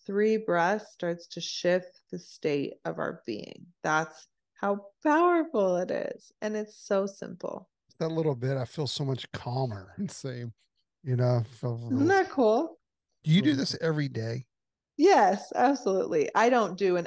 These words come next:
Speaker 1: hour of breath work every day. I do the little things I told you. I, in my rituals in the morning,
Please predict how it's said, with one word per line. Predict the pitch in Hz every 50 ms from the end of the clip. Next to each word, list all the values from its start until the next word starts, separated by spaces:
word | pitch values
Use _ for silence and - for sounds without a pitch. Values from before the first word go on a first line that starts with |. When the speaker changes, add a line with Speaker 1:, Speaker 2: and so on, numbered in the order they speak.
| - -
Speaker 1:
hour | - 165 160 156 147 -
of | - -
breath | - - 180 233 - -
work | - - - -
every | - - - - 82 -
day. | - 82 58 52 58 175 175 - - - _ _ _ _ _ _ _ _ _ _ _ -
I | 190 214 226 233
do | 202 214 226 214
the | 185 196 190
little | 185 185 190 190 202 208 208
things | 208 214 190 185 190 185 -
I | 180 160 165
told | 165 - 175 170 170 175 175
you. | 185 196 196 202 220 220 -
I, | 143 165 175 170 - -
in | - 190 185 185
my | 190 180 180
rituals | 180 175 180 180 180 - - 180 180 180 180
in | 175 175
the | 170 170
morning, | 170 170 170 170 170 165 165 160 156 156 151 147 160